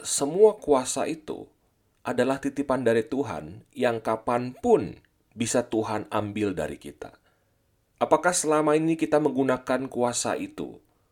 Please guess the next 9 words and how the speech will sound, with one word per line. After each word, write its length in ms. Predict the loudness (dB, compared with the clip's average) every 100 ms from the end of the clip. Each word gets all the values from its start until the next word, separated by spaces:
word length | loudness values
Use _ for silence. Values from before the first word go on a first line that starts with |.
| _ _
untuk 320 | -2 0 0
kepentingan 560 | 2 2 2 0 0 -2
Tuhan? 480 | -6 -6 -16 -20 _ _ _ _ _ _ _ _ -8
Atau 320 | -2 0 2
sebaliknya, 720 | 0 0 0 -2 -8 -14 -18 _ _ _ _ _ _
kita 240 | -2 0
menggunakan 640 | 0 0 2 2 2 -2
kuasa 480 | 0 2 2 2 -2
itu 560 | -2 -4 -4 -8 -8